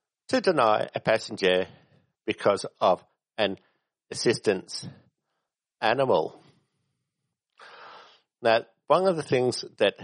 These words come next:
really, really needs to be made very, very clear,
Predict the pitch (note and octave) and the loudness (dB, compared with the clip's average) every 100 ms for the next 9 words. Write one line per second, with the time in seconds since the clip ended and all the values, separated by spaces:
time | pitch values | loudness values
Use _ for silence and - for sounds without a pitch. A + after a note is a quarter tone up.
0 | - _ _ _ _ _ _ _ _ _ | -20 _ _ _ _ _ _ _ _ _
1 | _ - C3 C3+ B2 B2 A2 G2+ G2 F#2+ | _ 2 4 4 4 4 4 2 2 0
2 | - F2 F2+ F2 - _ - G2+ F2+ - | -4 -4 -2 -2 -6 _ -2 0 -2 0
3 | A#2 A2+ G2+ G2+ F2+ - - G#2 F2+ | 2 2 2 2 2 -2 0 2 4